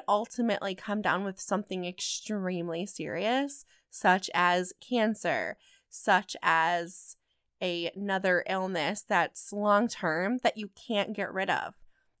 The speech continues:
And it feels like, "Oh yeah, that's not gonna be me. It's not gonna happen to me." And oftentimes, I know when people do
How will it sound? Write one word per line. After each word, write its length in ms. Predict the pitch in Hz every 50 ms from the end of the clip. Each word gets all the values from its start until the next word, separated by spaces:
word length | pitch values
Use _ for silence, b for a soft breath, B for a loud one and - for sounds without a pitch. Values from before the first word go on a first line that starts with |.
| _ -
And 140 | 240 262 247
it 180 | 233 - -
feels 460 | - - 269 285 320 339 320 277 - 262
like, 640 | 233 214 208 202 190 190 - - - - - _ _ _ _ _ - 208
"Oh 160 | 220 233 226
yeah, 440 | 220 - 170 160 135 95 76 65 - _ -
that's 340 | 202 196 190 190 - -
not 240 | 220 190 160 - -
gonna 200 | 190 185 175 160
be 180 | 160 - 135 123
me. 320 | 110 95 90 90 - - _ _
It's 120 | - -
not 160 | 214 196 208
gonna 140 | - 202 190
happen 640 | 185 - - - 208 180 208 - - - - - 208 _ -
to 140 | - - 180
me." 360 | 170 160 90 71 78 - - _ _ _ _ _ _ _ _ _ - -
And 300 | 196 202 196 190 190 - -
oftentimes, 1000 | 190 214 220 - 226 220 220 - - 208 185 175 170 175 180 190 202 208 -
I 120 | - 175 196
know 140 | 185 175
when 180 | 180 180 175 190
people 420 | 190 - 190 196 - 175 170 170
do 480 | 180 175 - 180 180 180 180 180 175 -